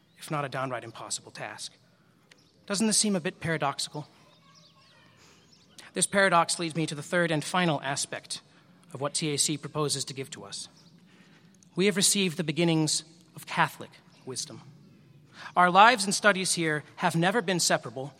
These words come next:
or ought not to be separated, from the centrality of Jesus Christ. And this centrality of Christ gives our education and the responsibilities that now devolve upon us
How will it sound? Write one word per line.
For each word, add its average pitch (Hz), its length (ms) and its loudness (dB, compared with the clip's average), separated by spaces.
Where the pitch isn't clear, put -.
or 180 160 -2
ought 175 160 4
not 185 240 4
to 156 80 -8
be 196 160 -2
separated, 131 640 -2
from 151 140 -6
the 143 60 -4
centrality 165 580 0
of 131 80 -12
Jesus 131 280 -8
Christ. - 440 -12
And 175 120 0
this 240 120 4
centrality 247 540 4
of 180 100 -4
Christ 190 400 2
gives 185 200 0
our 170 100 4
education 165 720 -2
and 151 120 -4
the 156 40 -2
responsibilities 185 840 2
that 175 120 -6
now 170 140 0
devolve 143 260 -4
upon 180 320 0
us - 300 -2